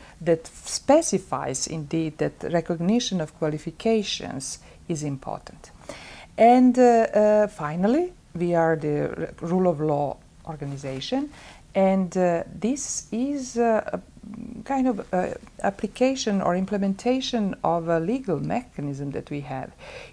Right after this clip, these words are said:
It's the article number seven of Lisbon Recognition Convention, which obliges member states, uh, uh, to treat, uh, recognition of, of refugee qualifications. So we help them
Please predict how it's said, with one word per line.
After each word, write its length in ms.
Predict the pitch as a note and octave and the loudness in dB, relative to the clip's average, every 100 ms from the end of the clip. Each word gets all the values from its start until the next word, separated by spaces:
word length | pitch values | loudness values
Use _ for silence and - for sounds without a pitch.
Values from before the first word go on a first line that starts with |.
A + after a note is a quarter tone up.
| - | -2
It's 300 | G3 G3 - | 0 0 -2
the 200 | F3 E3 | 4 4
article 380 | F3+ G3+ F#3+ | 4 0 -2
number 300 | E3 E3+ E3+ | 0 0 -2
seven 460 | D#3+ - F3+ G3 E3 | -2 0 2 2 0
of 160 | D3 D3+ | -2 -2
Lisbon 360 | E3+ E3+ D#3 | -4 -2 -4
Recognition 680 | D3 C#3+ C#3+ E3 G#3+ - D3 | -4 -6 -4 -2 -2 -4 -8
Convention, 920 | - D3 C#3+ D3+ A#3+ B3 - F3+ B3 - - - - | -6 -6 -4 0 0 0 -2 0 -2 -4 -18 -20 -6
which 380 | F#3+ G3 G3 - - - - | 2 2 2 -6 -10 -20 -2
obliges 1000 | F3 E3+ D#3 G3 C#4 D#4+ - D#3 - - | 0 0 0 -2 0 -2 -2 -4 -4 -6
member 300 | E3 F3+ E3+ | -2 0 0
states, 720 | D#3 - C#3+ C3+ - - - | -4 -6 -6 -6 -10 -12 -6
uh, 300 | D3 C#3+ C3+ - | -4 -2 -4 -4
uh, 140 | D3+ - | -6 -6
to 160 | D#3+ | -8
treat, 500 | D#3 - E3 D#3 - | -6 -6 -6 -8 -8
uh, 260 | D#3 D3+ C3 | -6 -4 -4
recognition 680 | D#3 C#3 D3+ D3+ D3 - C#3+ | -6 -8 -8 -8 -8 -6 -6
of, 200 | C3+ C#3 - | -6 -8 -10
of 200 | - C#3+ | -12 -8
refugee 420 | C#3+ C#3 C#3+ - C3+ | -6 -6 -8 -10 -12
qualifications. 880 | - - - - - - - - - - - | -10 -12 -12 -12 -12 -8 -8 -10 -14 -16 -6
So 140 | G#3 | -2
we 120 | G3+ | 0
help 400 | G3 - B3+ B3+ | 0 0 0 0
them 320 | - F3+ F3 | -4 -4 -6